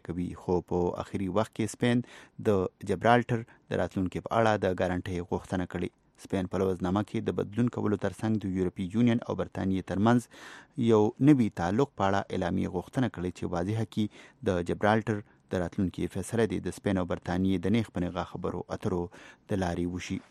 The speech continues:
جبرالټر په کال اوولس سوه دیارلسم کې برتانیې ته تسلیم شوی،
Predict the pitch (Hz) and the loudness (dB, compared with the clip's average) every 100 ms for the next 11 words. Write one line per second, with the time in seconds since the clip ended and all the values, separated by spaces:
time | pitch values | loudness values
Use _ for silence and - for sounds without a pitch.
0 | _ _ - 90 90 101 92 90 98 98 | _ _ -4 0 0 -2 -6 -4 -2 -2
1 | - 104 123 117 107 110 104 95 87 90 | -2 0 2 2 0 -2 0 0 -2 -2
2 | 131 120 92 85 - 92 95 92 87 87 | -2 -2 -2 -4 -4 -2 -2 -2 -4 -8
3 | - 92 - 113 117 | -6 -6 -4 -2 -2